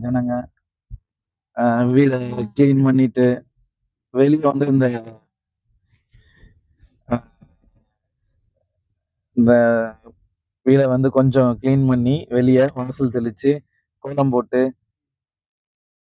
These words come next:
வாசல்ல வந்து தண்ணி தெளிச்சு, கோலம்லாம் போட்டு, அந்த சாணி இதெல்லாம் எடுத்து, அப்புறம்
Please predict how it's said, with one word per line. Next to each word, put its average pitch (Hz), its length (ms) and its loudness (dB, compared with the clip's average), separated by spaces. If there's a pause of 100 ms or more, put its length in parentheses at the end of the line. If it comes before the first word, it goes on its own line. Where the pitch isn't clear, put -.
(920)
வாசல்ல 131 400 2
வந்து 131 200 0
தண்ணி 127 200 2
தெளிச்சு, 127 480 0
கோலம்லாம் 127 460 -6
போட்டு, 120 320 0
அந்த 127 340 0 (680)
சாணி 127 380 2
இதெல்லாம் 123 280 2
எடுத்து, 120 340 0
அப்புறம் 123 580 -4